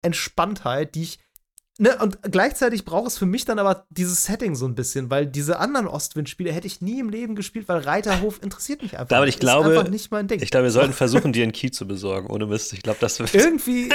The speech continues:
Speaker 1: irgendwie geht das. Ähm, ich guck mal.
Speaker 2: Das wär so
Speaker 1: Finde ich
Speaker 2: lustig.
Speaker 1: auf jeden Fall interessant.
Speaker 2: Ja.
Speaker 1: Ich hab da ein bisschen Lust drauf. Und jetzt kommt noch was anderes, das hab ich zufällig bei Steam entdeckt und dachte so, okay, das,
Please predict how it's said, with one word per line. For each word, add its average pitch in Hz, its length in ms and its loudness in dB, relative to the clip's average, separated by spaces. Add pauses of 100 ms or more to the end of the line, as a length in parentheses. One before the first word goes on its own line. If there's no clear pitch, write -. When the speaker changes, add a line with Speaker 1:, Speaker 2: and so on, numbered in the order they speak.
(180)
Speaker 1:
irgendwie 233 460 2
geht 180 160 2
das. 202 380 0
Ähm, 175 340 0 (460)
ich 196 160 0
guck 247 200 0
mal. 240 160 -2 (460)
Speaker 2:
Das - 240 -2
wär 269 160 0
so 247 80 0
Speaker 1:
Finde 262 200 8
ich 247 80 0
Speaker 2:
lustig. 226 40 4
Speaker 1:
auf 233 120 2
jeden 226 200 4
Fall 214 340 2 (180)
interessant. 190 500 0
Speaker 2:
Ja. 220 100 0
Speaker 1:
Ich - 100 2
hab 214 140 2
da 208 160 4
ein 180 140 -2
bisschen 202 300 0
Lust 151 180 -2
drauf. 127 120 -6
Und 170 180 -2 (300)
jetzt 190 220 2
kommt 190 160 2
noch 180 120 4
was 170 120 4
anderes, 226 400 2
das 170 160 -6
hab 165 100 0
ich - 140 -10
zufällig 226 580 -2
bei 165 120 0
Steam 202 340 -4 (220)
entdeckt 151 440 -2
und 151 240 -10
dachte 151 280 -4
so, 139 160 -2
okay, 139 260 -4
das, 127 220 -8